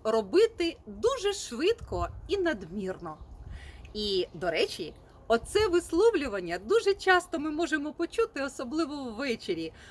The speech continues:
в одеських дворах. Мама закликає дитину працювати, виконувати домашні завдання.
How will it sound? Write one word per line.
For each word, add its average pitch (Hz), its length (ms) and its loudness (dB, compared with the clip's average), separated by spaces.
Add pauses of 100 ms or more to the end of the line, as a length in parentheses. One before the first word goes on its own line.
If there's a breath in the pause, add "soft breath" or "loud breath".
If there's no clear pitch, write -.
(120 loud breath)
в 185 160 -6
одеських 349 600 4 (140)
дворах. 202 640 -2 (260 loud breath)
Мама 208 400 2
закликає 220 580 2
дитину 381 460 2
працювати, 233 680 0
виконувати 320 560 -2
домашні 262 460 -4
завдання. 196 580 -4